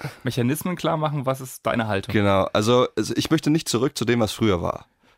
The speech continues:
Speaker 2: Wir sollten einfach das akzeptieren, so wie die, so wie die Realität ist. Frauen wurden früher, ähm, nicht gleichberechtigt behandelt und das ist auch nicht okay.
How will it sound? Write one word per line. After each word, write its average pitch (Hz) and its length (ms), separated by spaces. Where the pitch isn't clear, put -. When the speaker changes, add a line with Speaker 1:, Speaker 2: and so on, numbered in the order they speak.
Speaker 2:
Wir 90 120
sollten 117 200
einfach 113 160
das 110 160
akzeptieren, 113 480
so 104 160
wie 104 80
die, 101 80
so 98 180
wie 98 60
die 98 80
Realität 98 500
ist. - 220
Frauen 101 280
wurden 104 200
früher, 104 440
ähm, 95 340
nicht 101 260
gleichberechtigt 101 560
behandelt 107 420
und 98 120
das 92 100
ist 101 120
auch 98 100
nicht 95 180
okay. 127 340